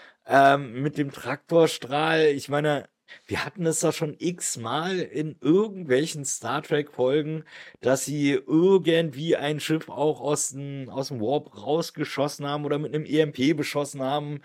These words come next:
so dass es dann aus dem Warp rausgefallen ist oder sonstiges.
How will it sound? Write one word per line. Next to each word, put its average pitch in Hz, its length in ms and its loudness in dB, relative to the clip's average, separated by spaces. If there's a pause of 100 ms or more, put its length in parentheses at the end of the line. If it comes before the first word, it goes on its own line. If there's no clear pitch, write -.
(280)
so 143 140 0
dass 143 200 2
es - 120 -6
dann 143 140 -2
aus 139 200 -6
dem 131 160 -4
Warp 127 300 2
rausgefallen 135 720 0
ist 131 200 -2
oder 127 380 0
sonstiges. 127 800 -2